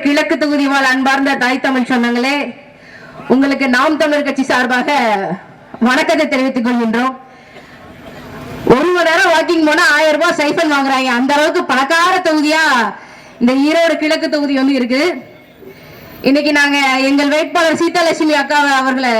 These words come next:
கூட்டிட்டு போய் பரப்புரையில இருந்தோம். நாம் தமிழர் கட்சிக்காரங்க, அது பெரு-, வெறும் பெண்கள் தான்.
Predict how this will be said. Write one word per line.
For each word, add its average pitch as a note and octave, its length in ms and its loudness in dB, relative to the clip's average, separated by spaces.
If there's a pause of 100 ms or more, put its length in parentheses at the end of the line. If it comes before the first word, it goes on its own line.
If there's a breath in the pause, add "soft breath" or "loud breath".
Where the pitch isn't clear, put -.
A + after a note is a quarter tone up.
(120)
கூட்டிட்டு D#4 380 -2
போய் C#4 260 0 (1040 loud breath)
பரப்புரையில E4 480 2 (120)
இருந்தோம். D4 360 0 (1500 loud breath)
நாம் E4+ 280 2
தமிழர் F4 240 0
கட்சிக்காரங்க, D#4 520 2 (240)
அது D4+ 140 2 (160)
பெரு-, D#4 260 2
வெறும் G4+ 260 0 (180)
பெண்கள் F4+ 360 0
தான். E4+ 160 0